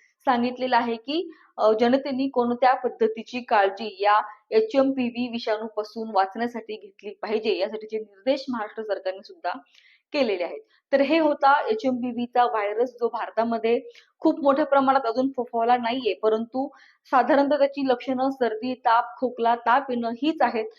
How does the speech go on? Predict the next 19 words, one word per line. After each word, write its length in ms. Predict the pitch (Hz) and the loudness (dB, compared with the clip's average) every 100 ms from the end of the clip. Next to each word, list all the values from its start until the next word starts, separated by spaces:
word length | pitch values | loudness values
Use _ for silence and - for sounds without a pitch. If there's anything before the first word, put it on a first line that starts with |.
| _ _ | _ _
आणि 140 | 233 262 | -2 2
त्याच्यावरची 540 | 277 269 269 277 262 | 4 4 4 0 0
लस 200 | 254 277 | 2 2
उपलब्ध 400 | - - 247 233 | -2 0 0 0
नसल्यामुळे 640 | 247 220 - 269 262 214 214 | -4 -4 -4 -2 0 2 2
सध्या 320 | 233 - 277 | 0 -4 -2
तरी 200 | 269 247 | -2 -4
त्याच्यावरती, 680 | 240 226 214 214 - 240 269 _ _ _ - 214 | -4 -2 -2 -4 -8 -12 -12 _ _ _ -2 4
अ, 200 | 214 220 | 4 4
साधारणतः 560 | 247 240 262 262 269 | 2 4 4 4 2
सर्दी, 340 | 269 254 226 269 | 2 0 0 0
ताप, 320 | 254 254 - | 2 2 0
खोकल्यासाठी 460 | 262 240 254 247 240 | -6 -4 -4 -4 -6
जे 140 | 240 | -8
काही 180 | 240 254 | -6 -4
औषधं 380 | - 220 262 262 | -2 -2 0 -2
दिली 280 | 262 233 302 | 0 0 2
जातात, 340 | 262 185 202 | 2 0 -6
तीच 400 | - _ - 311 | -8 _ -4 -4